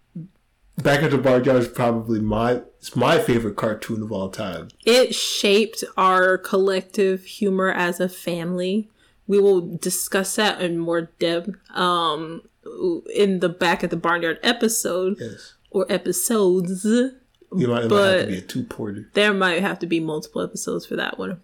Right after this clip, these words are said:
Speaker 1: But, uh, uh, yeah, that
Speaker 2: A whole
Speaker 1: is, there will
Speaker 2: series.
Speaker 1: be a whole lot of references to Back at the Barnyard within this podcast as a whole, so be prepared.
Speaker 2: Maybe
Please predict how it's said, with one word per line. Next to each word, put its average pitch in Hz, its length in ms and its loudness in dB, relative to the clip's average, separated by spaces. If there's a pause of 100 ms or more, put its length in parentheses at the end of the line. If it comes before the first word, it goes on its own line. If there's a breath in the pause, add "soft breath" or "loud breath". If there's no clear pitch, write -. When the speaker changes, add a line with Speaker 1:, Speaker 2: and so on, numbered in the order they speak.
Speaker 1:
But, 190 420 0 (580 loud breath)
uh, - 40 0
uh, 196 880 4
yeah, 220 300 4
that 196 320 2
Speaker 2:
A 202 40 4
whole 196 100 4
Speaker 1:
is, - 200 -2
there 226 220 4
will 269 160 4
Speaker 2:
series. 247 180 2
Speaker 1:
be 190 80 -2
a 180 80 2
whole 220 640 2
lot 185 240 4
of 180 200 0
references 180 920 -4
to - 240 -4
Back 190 280 -6
at 190 140 0
the 180 80 0
Barnyard 170 760 -2 (260 soft breath)
within 180 480 -2
this - 320 -8 (120)
podcast - 540 -8
as 170 120 -12
a 165 40 -6
whole, 175 220 -6
so - 160 -10
be 175 140 -12
prepared. - 500 -8
Speaker 2:
Maybe 120 440 0